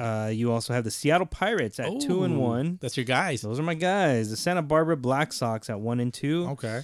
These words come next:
Speaker 1: And then the San Diego Knights at oh and three.
Speaker 2: Ooh.
Speaker 1: You have the playoffs taking place tomorrow. Uh, f-,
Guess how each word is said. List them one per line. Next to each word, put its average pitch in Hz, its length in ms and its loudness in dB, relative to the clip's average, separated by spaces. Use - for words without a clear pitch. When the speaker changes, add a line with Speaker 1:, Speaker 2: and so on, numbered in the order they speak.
Speaker 1:
And 123 160 4
then 120 120 4
the 110 80 2
San 139 300 0
Diego 139 400 4
Knights 117 540 0
at 104 340 -4
oh 123 340 2
and 110 380 0
three. 107 300 -4
Speaker 2:
Ooh. 107 960 -2
Speaker 1:
You 123 260 2
have 135 560 2
the 120 560 2
playoffs 156 580 0
taking 113 480 -2
place 110 680 -6
tomorrow. 139 1040 -2
Uh, 110 440 -2
f-, - 300 -14